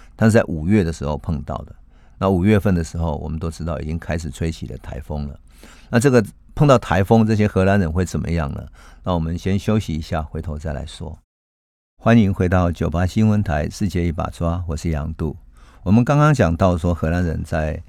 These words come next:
澎湖碰到台风的是什么感觉哈？那种感觉哈，因为我们在台湾已经生活很习惯了啊，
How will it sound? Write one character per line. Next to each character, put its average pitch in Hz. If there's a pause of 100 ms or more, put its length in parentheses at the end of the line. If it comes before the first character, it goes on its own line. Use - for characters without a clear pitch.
(600)
澎 104
湖 90
碰 95
到 87
台 -
风 85
的 82
是 76
什 -
么 -
感 -
觉 - (100)
哈？ - (540)
那 117
种 113
感 82
觉 80
哈， 73
因 110
为 113
我 90
们 85
在 90
台 71
湾 80
已 73
经 78
生 87
活 78
很 -
习 127
惯 180
了 98
啊， -